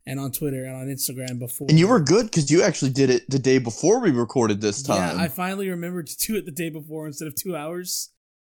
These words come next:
Speaker 1: <laughs> But yeah, we have a good significant amount of questions, so, uh,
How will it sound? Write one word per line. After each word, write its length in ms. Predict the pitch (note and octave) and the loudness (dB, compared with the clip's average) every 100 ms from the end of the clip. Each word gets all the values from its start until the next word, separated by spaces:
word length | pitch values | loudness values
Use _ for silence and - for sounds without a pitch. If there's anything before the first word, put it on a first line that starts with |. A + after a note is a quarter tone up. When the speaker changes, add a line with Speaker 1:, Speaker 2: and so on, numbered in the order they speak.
| _ _ | _ _
Speaker 1:
<laughs> 180 | - - | -10 0
But 1500 | A#3+ - G#3+ F#3 G#3+ F#3 - _ _ _ _ _ _ - E3+ | 2 2 -4 -6 -10 -10 -16 _ _ _ _ _ _ -4 0
yeah, 140 | A#3 | 2
we 120 | F#3+ | 2
have 160 | G#3 A3 | 2 0
a 40 | |
good 200 | F3+ A3 | -2 -2
significant 460 | - G3 G3 G#3 G3+ | -2 -2 -2 -2 -4
amount 200 | G3+ F#3+ | -4 -4
of 80 | - | -4
questions, 600 | G#3+ A3+ - D#3+ B2 - | -4 -4 -6 -6 -4 -4
so, 240 | D3 C3+ | -4 -8
uh, 240 | B2+ A#2 | -10 -12